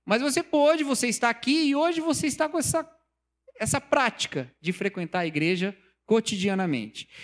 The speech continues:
Isso é parte da sua espiritualidade. Você frequenta a igreja cotidianamente, não, semanalmente, pelo menos. Você frequenta a igreja semanalmente. Isso é prática da sua espiritualidade. Você chega até a dizer, "Olha,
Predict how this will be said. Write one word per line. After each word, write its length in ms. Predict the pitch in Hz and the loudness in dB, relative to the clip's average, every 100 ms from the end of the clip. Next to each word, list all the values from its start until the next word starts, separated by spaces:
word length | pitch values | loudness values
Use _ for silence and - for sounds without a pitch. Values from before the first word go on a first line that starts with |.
| - | 2
Isso 240 | 294 349 339 | 4 4 2
é 40 | |
parte 420 | 320 269 330 294 | 2 4 4 0
da 100 | 269 | -2
sua 140 | - - | 0 -2
espiritualidade. 1040 | - 277 262 240 214 147 107 95 - - _ _ _ _ _ _ | -2 -6 -2 -2 0 -2 -2 -8 -16 -18 _ _ _ _ _ _
Você 600 | 160 226 - 262 302 294 - | 2 4 4 4 2 0 -2
frequenta 640 | 240 240 240 269 277 269 | -2 0 2 2 2 -2
a 40 | |
igreja 460 | 208 202 240 240 - | 2 2 2 0 0
cotidianamente, 800 | - 175 165 175 175 175 196 190 | 0 2 2 2 4 2 2 -2
não, 180 | 131 123 | -2 0
semanalmente, 760 | 123 208 196 185 165 139 - | 2 2 2 2 2 0 -2
pelo 200 | - 147 | -2 0
menos. 260 | 123 104 - | -2 -6 -8
Você 200 | 202 269 | -6 -2
frequenta 380 | 233 220 233 220 | -2 -2 -2 -2
a 20 | |
igreja 300 | 180 190 196 | 0 -2 -2
semanalmente. 680 | 170 175 170 147 107 - _ - - | -2 -2 -2 -2 -6 -10 _ -20 -6
Isso 80 | 254 | -4
é 40 | |
prática 440 | 247 262 269 254 208 | 2 2 2 0 -2
da 140 | 180 | 0
sua 480 | 170 165 147 123 120 _ _ | 0 0 0 0 -6 _ _
espiritualidade. 1000 | 156 147 143 139 131 123 107 92 - - _ - - - | 2 2 0 -2 -2 -2 -6 -10 -18 -20 _ -20 -20 2
Você 240 | 240 254 | 2 4
chega 220 | 311 320 285 | 2 0 2
até 140 | 294 | 2
a 40 | |
dizer, 300 | 311 254 240 | 2 2 4
"Olha, 520 | 233 294 247 156 117 | 4 4 6 4 0